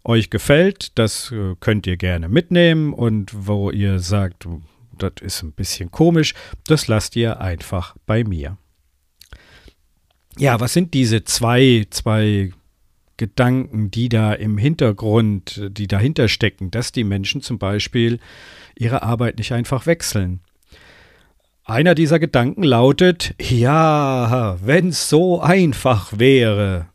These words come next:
Das Leben ist doch kein Wunschkonzert. Das Leben ist doch kein Ponyschlecken. Arbeit ist Arbeit und, äh,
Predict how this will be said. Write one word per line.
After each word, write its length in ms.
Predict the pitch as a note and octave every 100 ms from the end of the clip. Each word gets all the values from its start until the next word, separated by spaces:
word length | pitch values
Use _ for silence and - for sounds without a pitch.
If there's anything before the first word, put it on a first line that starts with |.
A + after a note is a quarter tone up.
| -
Das 180 | C#3 -
Leben 280 | F3 F#3+ C3+
ist 160 | B2+
doch 120 | A#2+
kein 460 | - A#2 C#3 C#3+ B2+
Wunschkonzert. 960 | G3 A#3 - C#3+ A#2+ - B2+ A2 F#2 -
Das 160 | B2
Leben 220 | F#3 A3+
ist 120 | F#3 F3+
doch 80 |
kein 280 | E3+ F3+ E3+
Ponyschlecken. 1040 | - A#3+ G#3+ C3+ - B2+ - A#2+ G#2 F2+ - _ - - - _ - _ _ _ _ -
Arbeit 500 | A2+ D3+ F#3+ E3+ E3+
ist 240 | B2 -
Arbeit 580 | - F#3+ E3+ C#3+ A2 F#2+
und, 560 | G#2 C3 C3 B2+ A2+ -
äh, 600 | A2+ A2+ A2 G#2+ G#2+